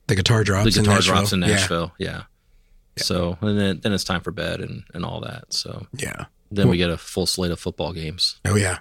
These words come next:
Speaker 1: Well, tomorrow we're going to the Music City Bowl, so we're excited about that.
Speaker 2: Awesome.
Speaker 1: Cheer on Auburn. Hopefully he defeats Maryland, but we'll see.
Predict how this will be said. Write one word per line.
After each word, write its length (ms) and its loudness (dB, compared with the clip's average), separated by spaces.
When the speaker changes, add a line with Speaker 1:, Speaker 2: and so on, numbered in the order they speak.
Speaker 1:
Well, 140 4
tomorrow 400 6
we're 160 4
going 220 2
to 120 0
the 140 2
Music 260 0
City 200 2
Bowl, 340 -4
so 180 2
we're 160 2
excited 360 0
about 220 0
that. 260 -4
Speaker 2:
Awesome. 500 -2
Speaker 1:
Cheer 180 2
on 100 2
Auburn. 280 2
Hopefully 300 0
he 60 -2
defeats 540 -4
Maryland, 520 -4
but 140 -8
we'll 80 -4
see. 280 -4